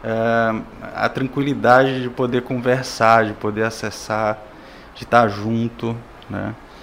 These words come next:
E, é, esse é muito o meu perfil. Na realidade, é muito o perfil da Cora, de uma maneira geral, né? A, a gente gosta de ouvir, de tá junto, de conversar.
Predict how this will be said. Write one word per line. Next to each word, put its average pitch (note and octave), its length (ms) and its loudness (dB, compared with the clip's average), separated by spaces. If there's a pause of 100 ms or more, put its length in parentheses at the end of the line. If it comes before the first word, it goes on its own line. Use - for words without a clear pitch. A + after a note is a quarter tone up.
(260)
E, A2+ 520 2
é, A2+ 340 2
esse A2+ 160 -2
é C#3 40 0
muito C#3 420 0
o - 20 0
meu C3 180 2
perfil. A#2+ 680 -4 (600)
Na A2 60 -4
realidade, C3 320 6
é D3 40 6
muito C#3+ 240 2
o - 20 -10
perfil C#3+ 480 0
da E3 160 0
Cora, B2+ 420 6
de A#2 60 0
uma A#2 80 0
maneira A2+ 260 0
geral, A#2 480 2 (500)
né? G#2+ 260 0
A, G#2 400 -2
a G#2+ 40 -2
gente A#2 300 -4
gosta A#2+ 340 0
de A2+ 100 -2
ouvir, G#2+ 440 -2
de A2 80 -6
tá G#2 220 -2
junto, A2+ 480 -8
de G2 60 -10
conversar. G#2+ 840 -6